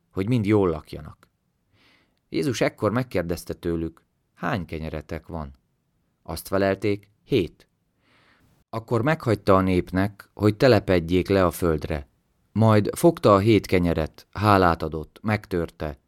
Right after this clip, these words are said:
és odaadta tanítványainak, hogy osszák szét. Szét is osztották a nép között.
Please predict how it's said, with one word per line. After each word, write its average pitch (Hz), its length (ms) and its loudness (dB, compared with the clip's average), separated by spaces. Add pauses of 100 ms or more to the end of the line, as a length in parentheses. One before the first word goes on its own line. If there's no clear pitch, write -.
(160)
és - 200 -8
odaadta 107 360 -2
tanítványainak, 95 1120 -4
hogy 117 200 -6
osszák 87 440 -6
szét. - 440 -10 (520)
Szét 175 240 0
is 139 140 -2
osztották 107 640 -4
a 95 60 -4
nép 87 260 -6
között. 78 500 -12